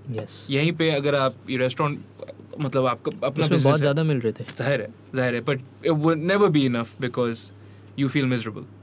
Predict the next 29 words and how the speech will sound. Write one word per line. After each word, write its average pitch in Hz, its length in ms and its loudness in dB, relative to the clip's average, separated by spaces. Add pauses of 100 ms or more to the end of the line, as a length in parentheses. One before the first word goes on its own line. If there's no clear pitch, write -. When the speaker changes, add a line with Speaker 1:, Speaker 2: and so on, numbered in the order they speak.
(120)
Speaker 1:
यस। - 360 -4
Speaker 2:
ऐसा 123 180 -6
ही 113 80 -6
है। 104 100 -12 (120)
Speaker 1:
क्योंकि 190 220 0
वो, 214 120 2
मुझे 190 220 2
ऐसा 185 140 2
लगता 165 340 -2
था, 180 40 0
ये 165 320 -2
मैं, 131 340 -2
मैंने 127 280 0
अर्न 131 220 0
नहीं 143 180 0
किया। 98 200 -10 (760)
ये, 135 80 -2
मतलब, 127 240 -2
Speaker 2:
सही। 131 280 -10 (880)
Speaker 1:
मैं 113 60 2
सपोर्ट 135 400 0
किया, 107 280 -2
I - 20 0
was 131 120 0
privileged, 170 560 -2 (240)
मुझे 135 160 0
मिल 131 80 2
Speaker 2:
अल्हम्दुलिल्लाह, 135 260 2
Speaker 1:
गए। 214 60 -4